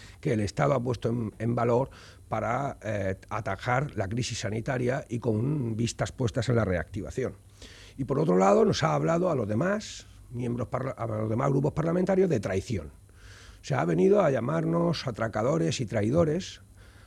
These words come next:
a todos aquellos que, mejor o peor, con mayor o pe-, o mejo-, con peor o mejor fortuna, estamos dando la batalla, eh, contra el covid diecinueve. Esos son,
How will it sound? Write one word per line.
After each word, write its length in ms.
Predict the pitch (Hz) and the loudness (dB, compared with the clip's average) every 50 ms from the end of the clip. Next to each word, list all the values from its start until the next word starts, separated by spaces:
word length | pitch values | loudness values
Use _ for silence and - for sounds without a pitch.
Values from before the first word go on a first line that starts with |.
| - - - - - | -20 -20 -20 -12 -6
a 120 | - 107 104 | -6 -4 0
todos 220 | - 165 175 131 | 2 2 2 2
aquellos 720 | 151 147 - 170 170 156 139 139 156 185 196 - - - - - | 0 0 2 2 4 4 4 2 0 -2 -2 -6 -14 -18 -20 -16
que, 580 | - - 135 110 104 104 104 101 92 85 76 - - - - - - - | -6 -2 -2 0 0 0 -2 -2 -4 -8 -12 -16 -20 -20 -20 -20 -20 -10
mejor 380 | - 135 127 - - 131 156 170 | -6 -4 -4 -2 0 2 2 2
o 80 | 160 | 2
peor, 300 | 117 123 110 113 120 120 | 2 2 2 2 2 0
con 120 | - 127 110 | 0 -2 -2
mayor 220 | 98 98 107 135 | -2 -2 -2 -2
o 80 | 139 113 | -2 -2
pe-, 180 | 110 107 110 107 | -2 -4 -4 -4
o 180 | - 107 110 107 | -4 -4 -4 -2
mejo-, 380 | 104 104 101 - - 90 92 - | -2 -4 -4 -6 -10 -16 -14 -8
con 140 | - 98 | -8 -8
peor 260 | 95 - 117 113 135 143 | -6 -6 -4 -4 -2 -2
o 60 | 131 | -2
mejor 260 | 120 - - 127 120 | -4 -4 -4 -6 -6
fortuna, 460 | - - 87 87 - 131 123 117 120 | -6 -6 -10 -4 -2 -2 -2 -2 -2
estamos 480 | 123 - - 139 147 156 170 175 - - - - - - - - - - - - - | -4 -2 0 2 2 2 2 0 -2 -10 -18 -20 -20 -20 -20 -20 -20 -20 -20 -14 -2
dando 300 | - 156 170 190 170 127 | 2 4 6 6 6 4
la 100 | 107 104 | 4 4
batalla, 560 | 110 110 107 - 151 170 151 147 151 175 190 - - - - - - - - - - - | 2 2 2 2 2 4 4 2 2 -2 -6 -12 -20 -20 -20 -20 -20 -20 -20 -20 -14 -8
eh, 180 | 113 117 120 - | -6 -6 -6 0
contra 480 | - 147 160 165 147 139 147 151 143 - | 2 2 2 2 2 0 -4 -4 -6 -10
el 160 | - - 113 107 | -8 -6 -6 -2
covid 260 | - 120 113 113 98 | -2 0 0 0 0
diecinueve. 540 | 98 - - 95 87 87 71 62 - 69 - - - - - - | -2 -4 -6 -4 -6 -6 -6 -8 -10 -12 -16 -20 -20 -20 -20 -8
Esos 240 | - 165 170 185 160 | -6 -4 -4 -4 -2
son, 440 | - 160 170 175 190 196 202 196 - | -2 0 0 2 0 0 -2 -4 -10